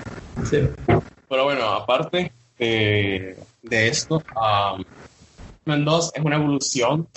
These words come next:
Speaker 2: de la primera película, pero ya se empezaron a ver esos problemitas que iban a afectar la saga más futura, así que me parece que es momento de dejar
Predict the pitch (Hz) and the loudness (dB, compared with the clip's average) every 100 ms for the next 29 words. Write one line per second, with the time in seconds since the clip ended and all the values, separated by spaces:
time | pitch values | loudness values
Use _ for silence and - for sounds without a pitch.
0 | - 123 123 127 135 135 151 151 151 151 | -2 0 2 0 0 0 -2 0 -2 -2
1 | _ _ - 165 185 233 - 220 240 226 | _ _ -2 2 4 2 0 -2 0 0
2 | 226 226 220 - - 190 180 196 - 165 | 0 0 0 -4 -2 0 2 0 0 2
3 | 160 160 170 165 160 156 165 156 151 - | 2 0 2 2 0 -2 0 0 0 0
4 | 156 143 131 123 - - - - _ - | 2 2 2 0 -6 -20 -20 -20 _ -4
5 | 151 160 147 131 - - - - 156 147 | 0 2 0 -2 -10 -20 -20 -10 -2 0
6 | 127 135 - 120 101 101 - - _ _ | 0 -4 -2 2 2 0 -6 -20 _ _
7 | _ - - - - - 143 139 143 170 | _ -18 -16 -16 -18 -8 -4 0 2 2
8 | 165 170 170 - 160 151 151 160 165 160 | 0 2 0 2 2 2 4 2 2 0
9 | 143 117 101 92 - - 135 139 | 2 2 0 -2 -10 -6 0 0